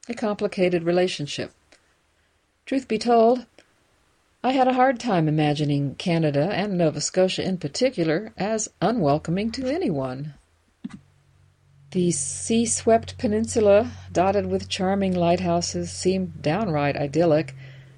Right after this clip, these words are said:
not to mention the fact that it's home to the forty-plus stop Nova Scotia Lobster Trail, celebrating my shellfish of choice.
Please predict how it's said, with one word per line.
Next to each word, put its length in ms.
not 240
to 80
mention 380
the 100
fact 640
that 160
it's 220
home 320
to 160
the 180
forty-plus 840
stop 640
Nova 320
Scotia 540
Lobster 500
Trail, 520
celebrating 720
my 220
shellfish 680
of 300
choice. 480